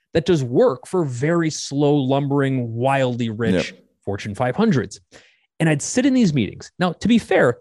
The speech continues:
Speaker 1: they were hiring us because we could do the work that they could not do.
Speaker 2: Right.
Speaker 1: Right? Sure. Okay, I get that.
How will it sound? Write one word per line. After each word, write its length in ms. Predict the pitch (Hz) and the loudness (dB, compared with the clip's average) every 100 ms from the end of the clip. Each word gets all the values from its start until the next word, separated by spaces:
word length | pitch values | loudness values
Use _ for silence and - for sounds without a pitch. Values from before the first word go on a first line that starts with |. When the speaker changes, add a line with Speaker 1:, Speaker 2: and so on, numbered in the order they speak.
| - | -2
Speaker 1:
they 120 | 214 | 0
were 100 | 285 | 2
hiring 500 | - - 262 202 165 | 0 -2 0 0 -2
us 220 | 240 160 - | -4 -6 -6
because 320 | 156 175 127 | -2 0 0
we 100 | 170 | 0
could 160 | 175 139 | 0 2
do 140 | 165 | 2
the 80 | 143 | 2
work 240 | 131 135 | 2 0
that 120 | - - | -2 -2
they 100 | 131 | -2
could 200 | - 113 | -2 -4
not 180 | 107 - | -4 0
do. 220 | 214 87 _ _ - | 0 -2 _ _ -2
Speaker 2:
Right. 140 | 110 104 | 0 2
Speaker 1:
Right? 140 | - - _ - | 0 -8 _ -16
Sure. 360 | - 151 - - | -4 -2 -2 -6
Okay, 180 | 131 123 | -2 0
I 60 | 123 | 0
get 180 | 143 | 0
that. 160 | 98 - | -2 -10